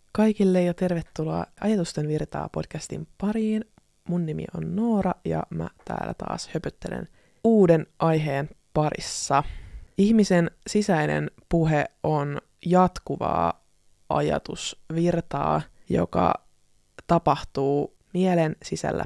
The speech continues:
päivittäin, joka hetki. Ihminen sanallistaa itselleen koko ajan sitä, mitä sen ympärillä tapahtuu. Sanallistaa sitä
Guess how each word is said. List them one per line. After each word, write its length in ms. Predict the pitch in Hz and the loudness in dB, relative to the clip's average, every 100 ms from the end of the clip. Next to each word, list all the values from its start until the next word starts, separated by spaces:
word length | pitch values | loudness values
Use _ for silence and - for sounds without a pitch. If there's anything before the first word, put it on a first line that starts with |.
| - | -4
päivittäin, 920 | 85 82 - - _ - 69 - 160 - - | -2 -2 -6 -12 _ -4 -2 -2 -6 -12 -6
joka 300 | 170 170 170 | -4 -2 -2
hetki. 460 | 151 - - - 160 - - _ _ _ - | -2 -4 -8 -10 -12 -12 -20 _ _ _ 0
Ihminen 500 | 160 156 156 151 - | 2 2 2 0 -4
sanallistaa 680 | - 165 151 147 151 - 147 | 0 2 2 0 -4 -2 -2
itselleen 440 | 151 143 143 143 170 | -2 -2 -2 -4 -4
koko 260 | 160 - | -4 -2
ajan 260 | 156 - 165 | -2 -2 -6
sitä, 340 | - - - - _ _ | -8 -6 -6 -8 _ _
mitä 220 | 156 - | -8 -8
sen 140 | - 160 156 | -8 -6 -6
ympärillä 420 | 170 - - - | -4 -4 -4 -4
tapahtuu. 720 | 170 - 170 - - 170 165 - - _ _ _ _ | -6 -6 -6 -6 -8 -4 -4 -8 -20 _ _ _ _
Sanallistaa 760 | - 185 170 156 151 - 143 165 | 0 2 4 2 0 -4 -4 -4
sitä 380 | 156 - - | -6 -2 -2